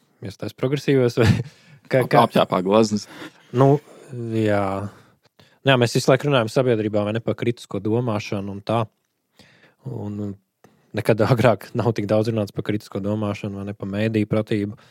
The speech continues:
Speaker 1: Bet, ā, vismaz padomju laikos, nu, sabiedrības lielākā daļa, un tīpaši jaunatne, nu, izsmēja vienkārši visu to, ko mācīja viņiem par komunismu, zinātnisko komunismu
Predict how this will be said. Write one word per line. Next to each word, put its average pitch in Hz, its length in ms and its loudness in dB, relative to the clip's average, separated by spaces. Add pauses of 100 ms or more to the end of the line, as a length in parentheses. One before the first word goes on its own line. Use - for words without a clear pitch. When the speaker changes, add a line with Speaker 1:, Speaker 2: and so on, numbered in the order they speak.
(400)
Speaker 1:
Bet, 104 480 0
ā, 98 460 0 (1040)
vismaz 104 240 -6
padomju 123 480 4
laikos, 104 640 -2
nu, 113 300 -2 (100)
sabiedrības 117 560 2
lielākā 123 400 4
daļa, 123 240 0
un 101 120 -6
tīpaši 110 380 -4
jaunatne, 107 380 -4
nu, 110 180 -10 (220)
izsmēja 101 560 -2
vienkārši 101 400 -8
visu 110 220 -6
to, 104 100 -6
ko 98 240 -6
mācīja 120 400 -4
viņiem 196 280 0 (420)
par 117 100 -4
komunismu, 117 560 -2
zinātnisko 113 540 -4
komunismu 113 500 -6